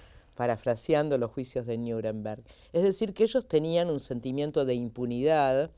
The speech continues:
y la seguridad de que todos sus crímenes, incluso los más aberrantes, iban a quedar sin castigo.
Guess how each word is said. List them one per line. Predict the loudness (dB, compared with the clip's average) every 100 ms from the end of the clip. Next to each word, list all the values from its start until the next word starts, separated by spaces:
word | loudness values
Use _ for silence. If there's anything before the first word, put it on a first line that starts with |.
| -20 -20 -20 -20 -20 -18 -4
y | 2
la | 2
seguridad | 2 0 0 0 2 6 6 6
de | 4 0
que | -4 -2 0 2 2 0 2
todos | 6 6 4
sus | -6
crímenes, | -6 -2 0 0 2 2 0 -2 -14 -20 -20 -14 -10
incluso | -6 -2 2 2
los | 2
más | -4 -2 0
aberrantes, | 2 4 4 2 0 0 0 0
iban | -2 -2
a | 0
quedar | 0 0
sin | -4 -8 -6
castigo. | -6 -8 -8 -6 -4 -4